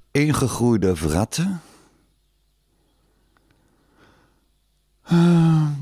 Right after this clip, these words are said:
en waarom zou je dat verbergen? Dus voor Mohammedanen, hè, eh, hier in Nederland, wij houden van grove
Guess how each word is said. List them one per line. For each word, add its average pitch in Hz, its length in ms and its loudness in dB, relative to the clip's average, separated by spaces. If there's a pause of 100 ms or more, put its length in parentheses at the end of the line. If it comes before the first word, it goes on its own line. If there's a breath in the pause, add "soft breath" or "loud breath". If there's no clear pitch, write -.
en 139 180 -2
waarom 147 300 0
zou 143 220 0
je 143 60 0
dat 135 180 -2
verbergen? 127 600 -6 (3250)
Dus - 220 -8
voor 180 200 -2
Mohammedanen, 190 880 2
hè, 202 160 2 (540 loud breath)
eh, 131 560 0 (100)
hier 156 320 0
in 139 160 0
Nederland, 127 760 0 (200)
wij 117 340 -2
houden 120 680 0
van 110 300 -2
grove 160 1000 -2